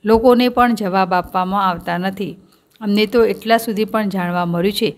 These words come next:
કે ધાનેરા નગરપાલિકાના પ્રમુખો સહિત સદસ્યોનું પણ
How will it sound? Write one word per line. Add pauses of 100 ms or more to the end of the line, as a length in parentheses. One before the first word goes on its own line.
(260)
કે
ધાનેરા
નગરપાલિકાના
પ્રમુખો
સહિત
સદસ્યોનું
પણ